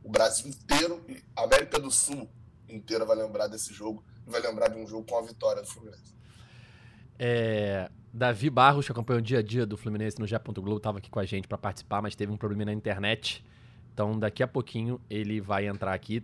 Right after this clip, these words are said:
Speaker 2: Talvez temos uma participação especial, não vou adiantar nomes, talvez. Mas o Davi daqui a pouquinho ele volta. Então vamos começando
Speaker 1: Surpresa
Speaker 2: aqui.
Speaker 1: até pra mim.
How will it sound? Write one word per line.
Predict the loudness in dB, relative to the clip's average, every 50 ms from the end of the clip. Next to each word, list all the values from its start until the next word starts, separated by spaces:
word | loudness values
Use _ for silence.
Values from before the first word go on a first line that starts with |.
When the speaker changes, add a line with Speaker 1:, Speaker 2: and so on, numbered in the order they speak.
| 0 4
Speaker 2:
Talvez | 6 8 8 8 8 8 10 10 10 10 10 8
temos | 2 0 0 2 2 0
uma | 0 0 0
participação | 0 0 -2 -4 -4 -6 -6 -6 -4 -4 -6
especial, | -8 -6 -8 -10 -10 -6 -6 -4 -2 -2 -2
não | -4 -6 -8
vou | -8 -6 -8
adiantar | -6 -6 -8 -10 -8 -8 -10 -10 -10 -12 -16 -18 -20 -18 -14
nomes, | -12 -10 -8 -8 -8 -8 -8 -8 -10 -12 -14 -16 -10 -4
talvez. | -2 -2 -2 -2 -4 -6 -4 -4 -4 -6 -8 -10 -12 -14 -18 -20 -20 -20 -20 -20 -20 -20 -20 -8
Mas | -2 2 4 6 6 4 4
o | 2
Davi | 2 2 2 2
daqui | 2 0 0 0
a |
pouquinho | -2 -2 -6 -6 -4 -6 -6 -6 -6 -6
ele | -4 -4 -4 -2
volta. | -2 -2 -2 -2 -4 -4
Então | -4 -4 -4
vamos | -2 -4 -4
começando | -2 2 2 4 6 6 4
Speaker 1:
Surpresa | 4 2 2 2 2 2 2
Speaker 2:
aqui. | 2 2 0
Speaker 1:
até | 0
pra | 4 4 4 4
mim. | 4 -2 -8 -12